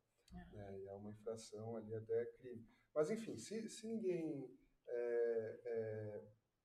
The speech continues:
Speaker 2: registrou, enfim, não, não tem essa questão do colaborador, aí sim, é um segredo de negócio que tem esses riscos, né? Por isso que tem que ter, é, níveis ali de segurança de sigilo de negócio. Quem tem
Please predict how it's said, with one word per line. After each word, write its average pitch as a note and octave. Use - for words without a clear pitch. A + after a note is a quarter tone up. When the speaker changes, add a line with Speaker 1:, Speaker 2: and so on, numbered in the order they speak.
Speaker 2:
registrou, B2
enfim, C3+
não, A#2
não A#2
tem C3+
essa C#3
questão -
do -
colaborador, -
aí A3+
sim, A3+
é B2
um B2+
segredo C#3
de C#3+
negócio C#3+
que -
tem D#3+
esses F#3+
riscos, G3+
né? A2
Por A2+
isso A2+
que -
tem C#3
que -
ter, C3
é, A#2
níveis B2+
ali A2+
de -
segurança C3+
de C#3
sigilo C3
de C#3
negócio. C#3+
Quem A2
tem -